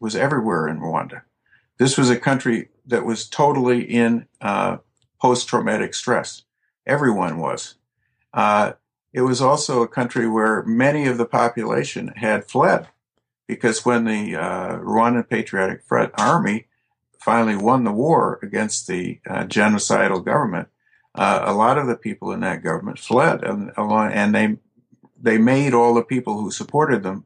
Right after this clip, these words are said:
flee with them. So there were huge refugee camps that had formed, uh, on the borders with, uh, what was then Zaire, Zaire. It's now called Co-, the Congo. But, uh,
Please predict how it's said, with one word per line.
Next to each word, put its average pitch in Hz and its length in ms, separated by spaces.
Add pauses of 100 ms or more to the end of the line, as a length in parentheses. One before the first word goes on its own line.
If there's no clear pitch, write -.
flee - 560
with 139 280
them. - 140 (500)
So 120 180
there 113 140
were 107 80
huge 175 360
refugee 120 480
camps - 460
that 92 140
had 101 200
formed, 107 480 (460)
uh, 90 200
on 101 220
the 98 80
borders 104 600
with, 95 320
uh, 90 200
what 104 180
was 95 160
then 101 240
Zaire, 104 480
Zaire. 104 440
It's 90 180
now 101 140
called 90 380
Co-, - 200
the - 100
Congo. 117 540 (540)
But, 110 320
uh, 98 260